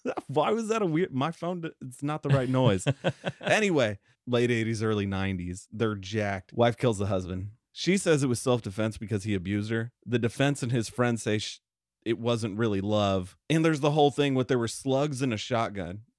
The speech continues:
Speaker 1: you know, like, solid rounds, like, not scattershot.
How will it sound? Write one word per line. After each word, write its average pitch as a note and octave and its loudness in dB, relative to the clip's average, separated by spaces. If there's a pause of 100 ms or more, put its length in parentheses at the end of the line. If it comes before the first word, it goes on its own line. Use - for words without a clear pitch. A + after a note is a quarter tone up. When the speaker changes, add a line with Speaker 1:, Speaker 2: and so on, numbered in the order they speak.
(260)
Speaker 1:
you B2 0
know, A#2 2
like, G2 -2
solid A#2 0
rounds, B2+ -2 (140)
like, G#2 -2
not A2 0
scattershot. B2 -2